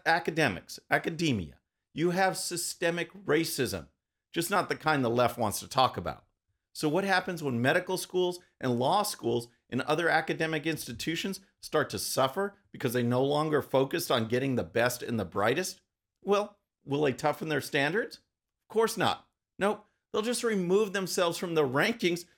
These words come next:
so no one sees how far they fall. Here's the story. Top law school universities may be pulling out of one of the most high-profile ranking systems in order to drop standardized testing requirements and keep a focus on diversity,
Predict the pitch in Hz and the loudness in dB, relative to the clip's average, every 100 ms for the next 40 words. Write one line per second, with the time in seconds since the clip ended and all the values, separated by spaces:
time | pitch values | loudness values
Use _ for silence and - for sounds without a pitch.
0 | _ - 185 180 202 202 190 196 214 214 | _ -6 -2 -2 -2 -4 -6 -4 -4 -2
1 | 196 - 160 - 165 151 131 135 98 - | -2 -2 -2 2 4 4 2 0 0 -2
2 | _ _ _ _ _ _ _ - 139 131 | _ _ _ _ _ _ _ 0 2 2
3 | - 123 92 - _ _ _ _ _ _ | 0 2 0 -4 _ _ _ _ _ _
4 | _ _ _ _ _ - 180 208 202 196 | _ _ _ _ _ 0 2 4 6 6
5 | 196 - 202 180 180 165 156 156 139 110 | 4 4 4 6 4 4 6 6 2 0
6 | 135 185 196 - 196 185 165 165 156 113 | 2 2 0 -2 2 2 4 4 6 4
7 | 127 151 156 127 123 127 110 - 160 196 | 2 2 2 2 4 4 2 2 2 4
8 | - 208 196 202 196 185 202 180 120 - | 2 -2 2 4 4 4 2 2 0 0
9 | 104 - 123 123 _ _ - 160 202 226 | -2 0 -2 -4 _ _ -2 2 6 6
10 | 208 165 107 98 110 165 - - - 151 | 6 2 -2 -4 2 4 2 -2 2 2
11 | 190 185 170 - - 240 - 180 127 113 | 4 4 4 0 0 0 2 2 2 2
12 | 113 107 110 139 - _ _ - 147 226 | 2 4 4 0 -6 _ _ -6 -4 -2
13 | 226 214 226 208 208 - 190 185 151 139 | -2 0 2 2 2 2 2 2 4 4
14 | 175 - 117 85 | 4 4 0 -2